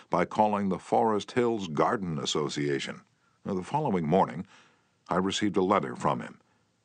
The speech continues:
Did he give me the information I wanted? He could have gotten it in sixty seconds by a telephone call, but he didn't. He told me again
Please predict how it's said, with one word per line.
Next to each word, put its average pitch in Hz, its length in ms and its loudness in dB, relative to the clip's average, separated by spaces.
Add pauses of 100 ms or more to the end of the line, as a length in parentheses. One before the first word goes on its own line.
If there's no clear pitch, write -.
(360)
Did 73 160 0
he 71 80 0
give 87 200 2
me 80 140 0
the 71 160 -2
information 98 560 0
I 95 120 0
wanted? 95 420 -2 (380)
He 104 180 0
could 92 160 2
have 67 160 -6
gotten 78 260 2
it 98 160 -2
in 73 140 -2
sixty 110 340 0
seconds 127 400 0
by 80 160 2
a 80 60 0
telephone 73 480 -2
call, - 340 0 (220)
but 113 160 -2
he 127 100 -4
didn't. - 420 -2 (320)
He 95 140 0
told 113 300 4
me 76 160 0
again 78 460 2